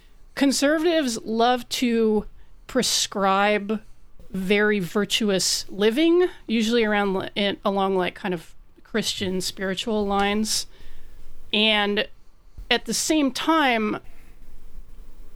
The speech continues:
um, push this idea of freedom meaning plenty and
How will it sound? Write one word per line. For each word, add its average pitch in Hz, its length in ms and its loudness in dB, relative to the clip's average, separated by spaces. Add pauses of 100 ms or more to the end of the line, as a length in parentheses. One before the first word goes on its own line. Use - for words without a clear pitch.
(680)
um, 214 440 2 (380)
push - 460 2 (260)
this 220 480 2 (520)
idea 220 720 2 (100)
of 190 580 0 (180)
freedom 233 600 2
meaning 190 540 2 (180)
plenty 202 760 0 (180)
and 180 360 0